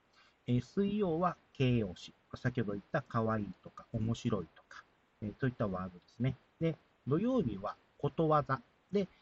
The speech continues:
やってみようかなと思ってます。一応、あの、現-、あのー、今週分の、あの、お題テーマは一応決めたんですけれども、もしかしたらこの、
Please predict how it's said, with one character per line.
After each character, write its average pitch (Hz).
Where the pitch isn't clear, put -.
や 117
っ -
て -
み 113
よ 110
う -
か -
な 139
と 110
思 92
っ -
て -
ま 90
す。 -
一 185
応、 214
あ -
の、 208
現-、 165
あ 143
の 135
ー、 123
今 190
週 175
分 135
の、 196
あ 123
の、 120
お 127
題 147
テ 156
ー 139
マ 107
は 82
一 -
応 90
決 -
め 131
た 135
ん 127
で 92
す -
け -
れ 92
ど -
も、 196
も 226
し -
か -
し -
た 170
ら 117
こ 107
の、 98